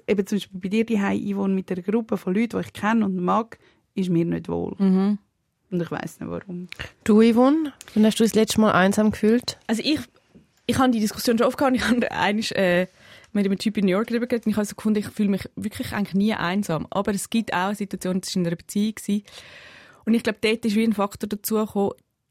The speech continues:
Speaker 2: dass ich nicht auch darüber reden konnte. Und es hat einen Moment gegeben, wo mir das so krass eingefahren ist. Ich hatte eine Buchvernissage gehabt.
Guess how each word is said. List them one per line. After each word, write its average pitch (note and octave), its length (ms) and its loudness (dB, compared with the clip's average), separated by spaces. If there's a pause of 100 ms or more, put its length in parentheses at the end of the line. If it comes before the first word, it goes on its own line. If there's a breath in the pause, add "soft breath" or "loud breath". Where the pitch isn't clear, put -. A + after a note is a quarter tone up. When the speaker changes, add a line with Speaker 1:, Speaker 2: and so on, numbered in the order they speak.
Speaker 2:
dass G3 160 -2
ich G3+ 140 0 (540)
nicht G#3 220 2
auch G3 100 -2
darüber E3+ 380 0
reden - 0 -
konnte. F3+ 160 -2
Und F#3 60 -2
es - 60 -6
hat F#3+ 120 -4 (100)
einen A3 420 0
Moment G3 400 2
gegeben, G#3 160 -2
wo - 20 2
mir F#3 140 0
das F#3 160 -6
so F3+ 100 -4 (100)
krass F3+ 360 -6
eingefahren F3+ 340 -4
ist. E3 120 -8
Ich G3 60 -6
hatte F#3 100 -2
eine F3+ 40 0
Buchvernissage A#3 800 -4
gehabt. A#3 260 -6